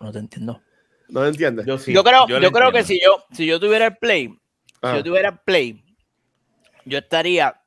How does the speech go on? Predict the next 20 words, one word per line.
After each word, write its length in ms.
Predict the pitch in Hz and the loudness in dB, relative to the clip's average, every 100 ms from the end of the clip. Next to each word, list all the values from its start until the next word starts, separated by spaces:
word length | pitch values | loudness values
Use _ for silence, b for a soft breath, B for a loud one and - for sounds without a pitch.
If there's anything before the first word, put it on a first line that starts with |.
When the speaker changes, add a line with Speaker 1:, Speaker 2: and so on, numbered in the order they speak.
| _ | _
Speaker 1:
yo 440 | 117 120 139 110 - _ _ _ _ - | -12 -4 -2 -4 -10 _ _ _ _ -10
estaría 420 | 135 - 127 147 | -8 -4 -2 -2
alternando 840 | 165 165 165 180 185 160 139 123 _ - | -2 -6 -4 -4 -4 -4 -6 -8 _ -10
entre 540 | 127 117 123 123 113 _ _ _ _ _ | -10 -8 -6 -4 -6 _ _ _ _ _
un 180 | 127 143 | -8 -6
exclusivo 480 | 160 185 165 185 190 | -6 -6 -4 0 2
de 100 | 190 | 2
Play, 400 | 226 226 226 _ _ _ _ _ _ - | 2 0 0 _ _ _ _ _ _ -8
un 140 | 147 | -4
jueguito 320 | 165 170 165 | -2 -2 0
de 160 | 165 135 | -2 -2
Game 140 | 117 110 | -6 -10
Pass, 300 | 107 - - _ _ _ | -14 -14 -20 _ _ _
un 160 | - 143 | -6 -6
exclusivo 400 | 151 170 180 175 | -4 -6 -2 0
de 80 | 180 | 2
Play, 340 | 214 214 214 _ _ _ _ | 2 0 -2 _ _ _ _
un 160 | - 143 | -8 -4
jueguito 280 | 156 170 185 | -2 -2 0
de 140 | 185 | 0